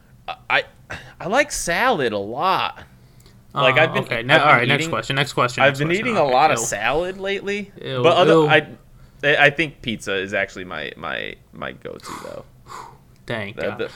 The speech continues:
Speaker 2: Okay,
Speaker 1: it's, it's
Speaker 2: okay.
Speaker 1: pizza, uh, pepperoni pizza specifically. Could throw some pineapples on there. That'd be pretty dope, but
Speaker 2: Good answer. Good answer. You saved it. You saved it.
Speaker 1: <laughs>
Speaker 2: No, like, eh,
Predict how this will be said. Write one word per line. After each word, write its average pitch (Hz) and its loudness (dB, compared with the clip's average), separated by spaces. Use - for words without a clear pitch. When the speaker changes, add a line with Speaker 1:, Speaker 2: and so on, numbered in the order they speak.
Speaker 2:
Okay, 127 -6
Speaker 1:
it's, - -4
it's 127 -4
Speaker 2:
okay. 110 -12
Speaker 1:
pizza, 110 -4
uh, 107 0
pepperoni 156 -2
pizza 170 -8
specifically. 175 -8
Could 156 0
throw 135 -2
some 117 -6
pineapples 110 -4
on 107 -6
there. 107 -4
That'd 107 -4
be 107 -6
pretty 113 -6
dope, 107 -2
but 101 -4
Speaker 2:
Good 131 -4
answer. 117 -10
Good 131 -4
answer. 117 -10
You 120 -8
saved 117 -6
it. 110 -12
You 127 -10
saved - -8
it. 339 0
Speaker 1:
<laughs> - -6
Speaker 2:
No, 165 -2
like, 160 -2
eh, 156 -6